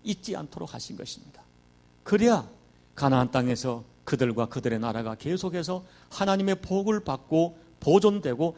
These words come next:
아름답게 존속할 것이기 때문입니다. 그리하지 아니하면 언젠가는 반드시 비참하게 멸망될 것이기 때문입니다.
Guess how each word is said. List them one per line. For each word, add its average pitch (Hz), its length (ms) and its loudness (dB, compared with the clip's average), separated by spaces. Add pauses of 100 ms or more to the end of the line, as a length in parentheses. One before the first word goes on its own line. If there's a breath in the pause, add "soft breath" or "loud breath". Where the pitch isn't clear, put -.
아름답게 131 600 2
존속할 185 640 -4
것이기 - 340 -6
때문입니다. - 560 -16 (640)
그리하지 233 400 6
아니하면 131 580 0 (340 soft breath)
언젠가는 220 720 4
반드시 247 800 0 (180 loud breath)
비참하게 143 840 0
멸망될 127 720 2
것이기 214 380 -2
때문입니다. 117 600 -6